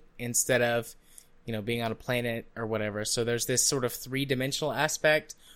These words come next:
where you can build your station up and down, uh, relative to, you know, your plane. Um, so you, you can build multiple layers and do complex things with the station, but it all basically is,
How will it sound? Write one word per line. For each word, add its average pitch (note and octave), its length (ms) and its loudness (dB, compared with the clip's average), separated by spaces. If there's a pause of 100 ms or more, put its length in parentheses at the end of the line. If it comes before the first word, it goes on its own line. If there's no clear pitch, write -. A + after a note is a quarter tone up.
(140)
where C3 100 0
you B2+ 60 0
can B2 160 -4
build B2+ 220 -2
your A#2+ 80 -4
station B2+ 520 0
up A2+ 280 -2 (200)
and B2 400 -4
down, B2+ 420 -2 (580)
uh, G#2+ 320 -2
relative A#2 560 0
to, G#2+ 380 -4 (500)
you - 60 -8
know, - 80 -8
your F#2+ 140 -10
plane. A2+ 540 -6 (640)
Um, G#2 460 -6 (1200)
so - 180 -6
you, A2+ 160 -2
you A2 140 -8
can A2 160 -4
build G#2 320 -4 (240)
multiple A2 480 -6
layers G#2 500 -4
and G2 640 -10
do A#2 140 -6
complex A2 540 -6
things A2+ 260 -6
with G2+ 80 -10
the A2 80 -4
station, A#2 520 -2
but B2 140 -2
it D3 160 2
all E3+ 260 2
basically D#3 680 2
is, - 320 0